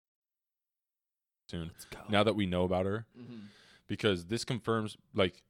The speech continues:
Speaker 1: they, the directors said that something along the lines of, like, she was supposed to be in Black Widow first,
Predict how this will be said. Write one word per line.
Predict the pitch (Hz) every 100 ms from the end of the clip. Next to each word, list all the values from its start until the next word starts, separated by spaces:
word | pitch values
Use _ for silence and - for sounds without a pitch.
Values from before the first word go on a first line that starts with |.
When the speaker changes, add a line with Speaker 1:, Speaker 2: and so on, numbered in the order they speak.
| _
Speaker 1:
they, | 98 107 104
the | 104 101
directors | 92 107 120 - 107
said | - 110 107
that | 87 87 -
something | - 107 104 98
along | 92 92
the | 87
lines | 87 87 85
of, | 82
like, | 80 78
she | - 113
was | 117
supposed | - 101 -
to | 98
be | 95 92 92 90 87 87
in | 95 87
Black | 92 85 92
Widow | 92 80
first, | - 80 - - -